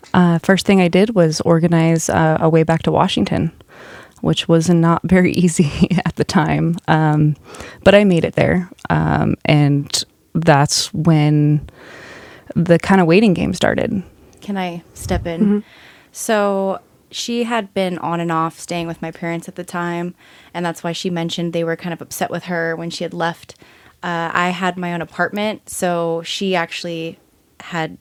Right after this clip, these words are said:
Speaker 2: come back to Washington and stayed with me at my apartment for a
Speaker 1: From
Speaker 2: little
Speaker 1: here,
Speaker 2: while.
Speaker 1: from
Speaker 3: And how,
Speaker 1: Arizona.
Speaker 3: how old were you at the time?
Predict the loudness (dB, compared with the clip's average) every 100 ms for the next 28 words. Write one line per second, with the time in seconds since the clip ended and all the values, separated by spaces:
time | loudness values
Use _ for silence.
0 | _ -8 -6 -2 -2 -4 -12 -12 -10 -8
1 | -8 -10 -10 -8 -8 -8 -10 -10 -12 -12
2 | -12 -14 -12 -14 -14 -12 -6 -4 -2 -4
3 | -4 -6 -8 -4 0 4 4 2 0 -2
4 | -2 0 0 -2 -2 -4 -4 -6 -10 -10
5 | -10 -10